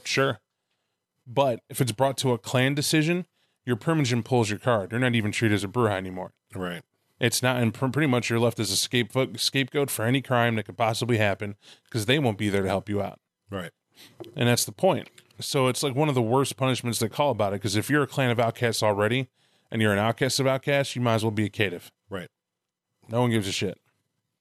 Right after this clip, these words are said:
Speaker 2: And I think the next thing they talk about are some of the disciplines that are unique to the Brujah clan, if I remember the book correctly.
Speaker 1: They do. I mean, they get into a little bit about a, about a hierarchy, but we'll skip that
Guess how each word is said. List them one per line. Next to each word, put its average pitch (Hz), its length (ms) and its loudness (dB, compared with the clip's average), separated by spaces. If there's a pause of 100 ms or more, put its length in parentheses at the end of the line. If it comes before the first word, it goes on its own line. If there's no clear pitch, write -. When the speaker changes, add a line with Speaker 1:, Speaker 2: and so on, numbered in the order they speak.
(640)
Speaker 2:
And 104 180 -2
I 101 80 2
think 135 260 -4
the 110 220 2
next 117 280 0
thing 120 120 2
they 110 100 4
talk 107 200 0
about 101 200 2
are 95 60 0
some 107 180 -2
of 92 60 -2
the 87 80 -4
disciplines 101 640 -4
that 98 100 -2
are 98 60 0
unique 95 340 -4
to 98 120 -10
the 95 440 -2
Brujah 98 320 -4
clan, 101 420 -8 (340)
if - 60 -14
I 95 40 -8
remember 92 300 -4
the 85 80 -8
book 92 180 -10
correctly. 98 460 -8 (160)
Speaker 1:
They 160 260 0
do. 127 300 2
I 139 40 0
mean, 156 120 0
they 180 80 2
get 185 80 2
into 156 180 0
a - 20 2
little 143 160 2
bit 127 120 0
about 120 260 2
a, 110 100 2
about 110 240 0
a 110 80 0
hierarchy, 127 540 0
but 110 280 2
we'll 113 180 2
skip 101 300 -4
that 98 180 -4